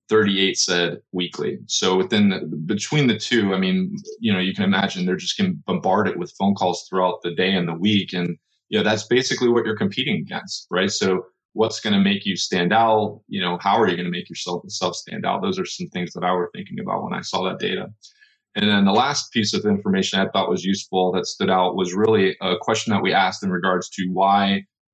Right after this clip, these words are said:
uh, job seekers thought that they were going to, why most candidates don't, or drivers stay with their company.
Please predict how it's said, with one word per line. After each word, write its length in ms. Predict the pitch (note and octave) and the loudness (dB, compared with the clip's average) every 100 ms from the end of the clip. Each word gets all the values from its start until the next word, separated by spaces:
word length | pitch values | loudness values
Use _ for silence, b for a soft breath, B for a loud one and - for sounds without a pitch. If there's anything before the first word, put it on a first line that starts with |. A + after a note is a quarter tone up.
| _ _ | _ _
uh, 160 | F#2 F2 | 0 0
job 240 | F2 G#2 G2+ | 2 2 2
seekers 380 | A2 G2+ F#2+ | -4 -2 -4
thought 220 | - G2 - | 0 -2 0
that 160 | F2 | -2
they 120 | F#2+ | 2
were 160 | F#2+ F#2+ | 2 2
going 300 | F2 F#2 F2+ - | 0 0 0 -2
to, 200 | F2 F2 F2 | 0 0 2
why 460 | G2 G#2 G#2 G2+ - _ _ _ _ - | 2 4 2 0 -6 _ _ _ _ 0
most 540 | G2 F#2+ F#2+ - - _ _ _ _ _ - | 2 4 0 -2 -10 _ _ _ _ _ -4
candidates 520 | G#2+ G2+ F2 F2 - | 2 2 4 0 0
don't, 280 | F#2+ F2+ - - | 0 0 -4 -4
or 100 | F#2+ | 0
drivers 360 | G2+ F#2+ F#2 | 2 2 0
stay 220 | - F#2 | 0 0
with 160 | F2 F2 | 2 0
their 120 | E2 | -4
company. 500 | D#2 E2 - F2 G#2+ | -8 -10 -8 -8 -10